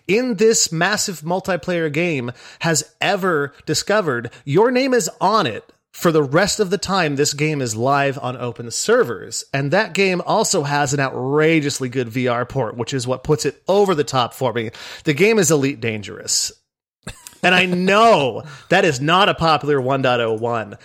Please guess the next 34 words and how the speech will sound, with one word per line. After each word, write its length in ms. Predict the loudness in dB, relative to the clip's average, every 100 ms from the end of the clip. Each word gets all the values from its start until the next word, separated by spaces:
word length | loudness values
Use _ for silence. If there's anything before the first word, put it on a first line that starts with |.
| _
but 120 | 2
it 60 | 4
is 100 | 4
my 160 | 0 0
absolute 500 | 0 0 -2 -6 -4
favorite 380 | -2 0 0 -2
game 240 | -2 -2 -4
because 260 | -4 -6 -4
I 140 | -4
can 200 | -2 -6
do 220 | -4 -4 -6 _ -6
anything 760 | -2 0 0 -4 -4 -2 -2 -2
I 140 | -4
want 400 | -6 -4 -4 -4
in 100 | -4
that 160 | -6 -6
game. 220 | -6 -4
I 80 | -4
can 200 | -6 -8
design, 420 | -8 -6 -8 -8
sp-, 140 | -8 -4
well, 120 | -4
can't 220 | -4 -2
design 340 | -2 -2 -2 -2
spaceships. 360 | -4 -4 -2
I 60 | -4
can 100 | -4
fly 260 | -2 -2 0
spaceships 360 | -2 -4 -6
that 120 | -4
I 60 | -4
modify 460 | -2 -2 -2 -2 -2
and 120 | -2
upgrade 460 | -6 -4 -4 -4